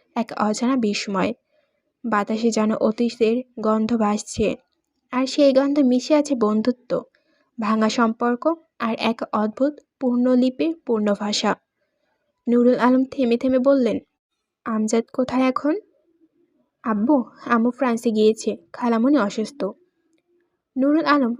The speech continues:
আর কিছু বলল না। আমজাদ ছেলে যে খারাপ হবে না সে জানে,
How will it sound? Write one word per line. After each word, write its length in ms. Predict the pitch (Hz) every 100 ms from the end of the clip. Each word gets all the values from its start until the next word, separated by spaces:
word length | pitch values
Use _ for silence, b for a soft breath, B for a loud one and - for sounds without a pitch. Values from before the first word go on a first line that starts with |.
| -
আর 140 | 220
কিছু 240 | 220 233
বলল 300 | 220 214 214
না। 240 | 214 214 240 _ _ _ -
আমজাদ 360 | 233 220 233 233
ছেলে 380 | - - 226 233
যে 160 | 233 233 -
খারাপ 340 | 254 240 247
হবে 140 | 262
না 120 | 269 294
সে 180 | -
জানে, 400 | 220 220 214 214